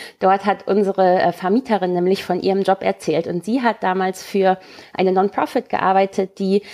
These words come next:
in den Townships in Südafrika, aber auch in Slums in Indien,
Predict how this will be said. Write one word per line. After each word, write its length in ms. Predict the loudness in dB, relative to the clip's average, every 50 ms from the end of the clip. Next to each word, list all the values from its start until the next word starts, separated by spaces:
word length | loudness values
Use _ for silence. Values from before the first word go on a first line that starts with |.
| -20 -10 -2
in 180 | 0 0 2
den 140 | 2 2 0
Townships 800 | 0 0 0 0 2 2 0 0 0 0 2 2 0 0 -4 -6
in 180 | -2 0 0 0
Südafrika, 720 | 0 -2 -2 -2 -2 -2 0 -2 -2 -2 0 0 0 2
aber 220 | 0 0 0 -2
auch 100 | -2 -2
in 140 | -2 -4 -4
Slums 480 | -2 0 2 2 2 2 0 -2 -4 -4
in 100 | -6 -6
Indien, 720 | -4 -2 0 0 0 0 0 0 0 0 2 0 0